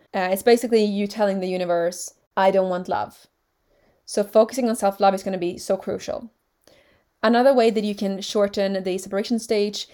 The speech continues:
is through akashic healing. And this, this is something that is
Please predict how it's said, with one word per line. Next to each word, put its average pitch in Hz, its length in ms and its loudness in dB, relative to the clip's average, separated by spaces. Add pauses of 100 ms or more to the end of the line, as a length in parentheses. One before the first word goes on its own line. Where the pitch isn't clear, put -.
(220)
is 220 340 0
through 208 540 -2 (200)
akashic 208 380 -6
healing. - 420 -8 (420)
And 226 120 -2
this, 277 240 -4
this 247 160 -4
is 254 80 -4
something 240 220 2
that 196 100 0
is - 240 -10